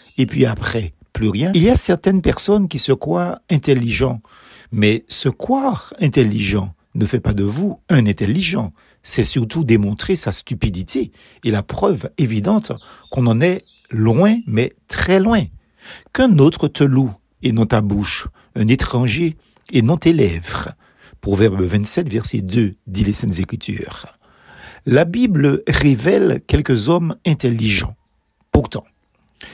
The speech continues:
si, si, si, il y en a eu tant d'autres dont parle la Bible. Car si nous nous conformons à la parole et aux Saintes Écritures révélées, intelligent n'est pas défini dans la Bible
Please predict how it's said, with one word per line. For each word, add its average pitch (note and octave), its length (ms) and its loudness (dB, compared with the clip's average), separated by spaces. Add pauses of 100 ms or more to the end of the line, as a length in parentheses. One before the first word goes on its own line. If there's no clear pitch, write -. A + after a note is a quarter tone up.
si, - 200 -2
si, G#3+ 380 -2
si, G3 300 -4 (240)
il A2+ 200 2
y A#2+ 120 8
en A2+ 160 -2
a G#2 100 0
eu D#3+ 300 2
tant - 180 0
d'autres A2+ 580 0 (240)
dont A2+ 240 -2
parle G#2+ 220 -2
la G#2+ 140 -4
Bible. F3+ 420 -2 (480)
Car D#3 220 0
si - 180 0
nous B3 140 0
nous D#3+ 160 2
conformons C#3 840 -2
à G2 80 -6
la G#2 80 -6
parole A#2+ 540 0 (280)
et A#2 100 0
aux A2+ 80 4
Saintes - 400 -2 (160)
Écritures A#2+ 720 -4 (240)
révélées, A#2 720 0 (300)
intelligent B2+ 760 2 (380)
n'est G#3+ 160 4
pas G#3+ 240 -2
défini D#3 640 2
dans C3 120 2
la A2 140 2
Bible G#2 560 -2